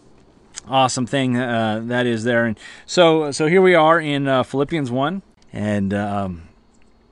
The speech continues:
we will pick up on verse number, uh, nineteen.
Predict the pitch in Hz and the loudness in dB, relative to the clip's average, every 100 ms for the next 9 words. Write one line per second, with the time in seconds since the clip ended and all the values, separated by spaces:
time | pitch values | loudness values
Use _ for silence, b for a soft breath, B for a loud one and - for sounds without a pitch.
0 | _ - - 113 139 139 120 - 165 - | _ -20 -16 -6 -2 0 -2 -2 -6 0
1 | 135 117 - 127 117 117 117 110 113 156 | 0 0 -2 -4 -2 -2 -2 -4 -2 0
2 | 185 - 151 135 143 135 117 117 123 165 | 0 -4 -4 -2 -2 -2 -2 -2 -4 -6
3 | 165 _ _ _ _ _ b b b b | -12 _ _ _ _ _ b b b b
4 | b b b b b b b _ _ - | b b b b b b b _ _ -12
5 | 123 123 123 123 123 120 120 147 175 175 | -8 -4 -2 -2 0 0 0 0 -2 -4
6 | 196 131 90 | -8 -8 -10